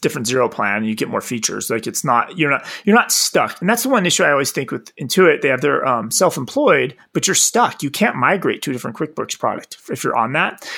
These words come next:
And so if you mess up and choose, you, you choose that because it's five bucks a month instead of choosing Simple Start, you're kind of set up for a wrong path if you choose the wrong one.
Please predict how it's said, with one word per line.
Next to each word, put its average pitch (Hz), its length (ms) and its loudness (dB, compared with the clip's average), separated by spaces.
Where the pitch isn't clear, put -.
And 151 120 0
so 180 160 4
if 170 140 2
you 214 80 2
mess 226 260 2
up 208 200 2
and 143 120 -2
choose, 175 400 -2
you, 165 140 -2
you 170 240 -6
choose 147 320 0
that 165 420 2
because 135 200 -2
it's 110 100 -8
five 151 180 2
bucks 151 220 -2
a - 20 -6
month 131 220 -4
instead 135 300 -4
of 123 80 -8
choosing 131 400 -4
Simple 196 260 -2
Start, - 260 0
you're 127 120 -6
kind 196 240 0
of 175 80 -4
set - 320 0
up 156 100 -2
for 139 160 -2
a 123 40 -2
wrong 120 220 -2
path 120 360 -2
if 135 100 -10
you 117 60 -6
choose 117 240 -6
the 135 80 -2
wrong 117 240 -4
one. 139 240 -2